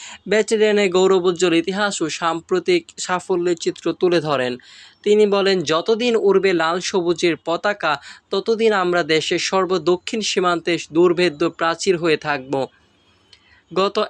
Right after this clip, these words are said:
এক বছরে দুহাজার চব্বিশ সালের পহেলা অক্টোবর থেকে দুহাজার পঁচিশ সালের ত্রিশ সেপ্টেম্বর পর্যন্ত টেকনাফ ব্যাটালিয়ন দুই বিজিবি সীমান্ত সুরক্ষা ও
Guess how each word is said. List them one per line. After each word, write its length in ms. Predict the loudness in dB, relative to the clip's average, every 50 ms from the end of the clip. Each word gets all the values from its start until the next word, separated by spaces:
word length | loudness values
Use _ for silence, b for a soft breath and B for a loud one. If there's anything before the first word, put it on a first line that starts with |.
| -2
এক 340 | -2 -2 -2 -2 -4 -2 0
বছরে 420 | 0 0 0 0 0 2 2 2
দুহাজার 440 | 2 2 0 0 0 -4 -2 -2 -2
চব্বিশ 460 | -2 0 0 0 0 0 -2 -4 -4 -2 -2
সালের 260 | -2 -2 0 -2 -2
পহেলা 400 | -2 -4 -4 -2 -2 -2 0 0
অক্টোবর 460 | -2 -2 -4 _ -2 0 2 2 2
থেকে 360 | 0 0 -6 -8 -2 0 -2 0
দুহাজার 520 | 0 -2 -6 -4 -4 -6 -2 -2 -4 -4
পঁচিশ 480 | -2 -4 -4 -4 -4 -4 -6 -6 -4 -4
সালের 220 | -2 -2 -2 -2 -2 -6
ত্রিশ 220 | -8 -8 -8 -6 -6
সেপ্টেম্বর 580 | -2 -2 -2 -2 -2 -4 -2 -2 0 -2 -2
পর্যন্ত 680 | -2 0 0 0 0 0 0 -2 -2 -2 -2 -2 -4 -4 -4 B B B B B B B _
টেকনাফ 440 | -2 -2 -2 -2 -2 -2 -2 -2 -2
ব্যাটালিয়ন 640 | 0 -2 -2 -2 -2 -2 0 2 4 4 4 2 -2
দুই 360 | -2 0 2 2 2 2 0
বিজিবি 540 | 0 2 0 0 2 2 2 2 4 2 0
সীমান্ত 480 | 0 -2 -4 -2 -2 -2 -4 -4 -6 -10
সুরক্ষা 580 | -8 -2 0 0 0 0 -2 -6 -6 -4 -4 -2
ও 160 | -2 -4 -4